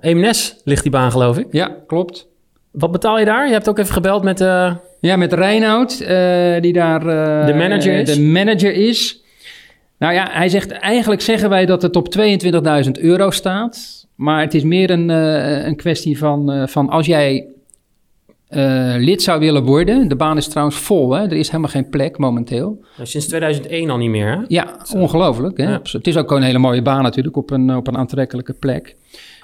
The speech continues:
Speaker 2: Maar jij kan aangeven, "Ik wil lid worden." En dan kan je via een notaris, gaat dat, kan je om de zoveel tijd, eh, een, een bepaal-, een, een soort bod uitbrengen. En is er dan een lid dat weg wil?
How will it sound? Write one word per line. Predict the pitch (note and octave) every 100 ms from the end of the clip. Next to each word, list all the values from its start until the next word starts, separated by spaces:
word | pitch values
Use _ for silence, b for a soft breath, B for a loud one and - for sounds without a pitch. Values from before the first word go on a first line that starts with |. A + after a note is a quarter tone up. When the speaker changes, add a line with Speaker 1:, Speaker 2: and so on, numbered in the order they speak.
| B
Speaker 2:
Maar | - D3
jij | D3
kan | F3 E3+
aangeven, | D#3 F3+ D#3+ E3 D#3+ D#3+
"Ik |
wil | C#3+ D#3
lid | D#3 F#3
worden." | F#3 F#3+ G3+
En | -
dan | D#3
kan | D3 F3
je | D#3
via | C#3 E3+ D#3
een | D3+
notaris, | C#3 C#3 C#3+ D#3+ F3+ -
gaat | F#3 F3
dat, | F3+ G3
kan | - D#3+
je | D3+
om | E3
de | E3
zoveel | D3+ D#3 D3+
tijd, | D#3+ D3 C#3+ -
eh, | C#3+ C#3 C3 B2 C3
een, | C3+ -
een |
bepaal-, | C3 C3 C3+ C3+
een, | C#3 C3 -
een | B2+
soort | - A#2
bod | A2+ F3+ F3
uitbrengen. | C3 B2 C3+ B2+ C#3
En | F3+ D3+
is | D3
er |
dan | C#3+ C#3
een | C3
lid | C#3+ C3+
dat | C3
weg | C3 D3+ E3
wil? | E3 F#3 B3 C4+